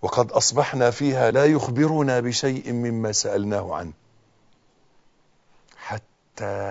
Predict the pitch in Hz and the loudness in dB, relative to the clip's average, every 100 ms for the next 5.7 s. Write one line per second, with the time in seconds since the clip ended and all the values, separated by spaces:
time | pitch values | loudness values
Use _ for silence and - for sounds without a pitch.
0 | - 131 - - 104 95 98 110 131 123 | -2 -2 -8 -14 -10 -8 -4 -2 -2 -2
1 | 110 101 101 - 127 120 107 104 101 101 | -4 -4 -6 -6 -4 -4 -4 -4 -4 -2
2 | 104 107 113 123 - _ - - - - | 4 6 8 8 4 _ -20 -20 -16 -4
3 | - 127 113 113 113 147 147 139 - _ | 0 2 2 2 2 2 2 0 -8 _
4 | _ _ 104 147 156 - - - 127 110 | _ _ -2 0 0 -4 -8 -4 -2 -2
5 | 110 135 - 117 110 123 123 | -2 -4 -4 -4 -2 0 -2